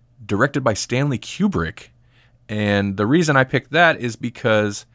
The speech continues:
I almost picked City of Fire, if you know anything about those connections. I almost picked City of Fire, but that one's a little trickier to f-, get a hold of. I already had The Killing, and I'd actually never watched it. So we went with that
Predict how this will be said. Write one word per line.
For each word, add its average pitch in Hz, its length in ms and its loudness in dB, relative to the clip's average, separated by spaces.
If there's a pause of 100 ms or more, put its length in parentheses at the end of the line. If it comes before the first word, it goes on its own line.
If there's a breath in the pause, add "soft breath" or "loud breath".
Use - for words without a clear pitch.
(200 soft breath)
I 104 100 2
almost 131 220 -2
picked 139 160 -4
City 127 260 -2
of 123 80 -2
Fire, 98 480 0
if 95 160 -12
you 104 80 -4
know 107 160 0
anything 107 300 0
about 98 400 0 (480 soft breath)
those 98 160 -2
connections. 95 520 -6
I 98 100 2
almost 127 220 0
picked 131 140 -2
City 131 200 0
of 110 80 0
Fire, 120 300 4
but 104 200 -2
that 101 120 0
one's 117 160 -2
a 123 40 -2
little 117 160 -2
trickier 110 360 -2
to 101 60 -2
f-, - 100 -12 (160)
get 98 140 -2
a - 40 -4
hold 104 200 0
of. 104 180 2 (360 soft breath)
I 92 160 -4
already 110 300 2
had 117 260 0
The 127 80 -8
Killing, 127 340 -2
and 92 80 -2
I'd 90 120 -2
actually 104 340 -2
never 98 280 0
watched - 360 -2
it. 196 180 -4 (640 soft breath)
So 101 640 0
we 110 80 0
went 123 220 0
with 131 100 0
that 120 360 4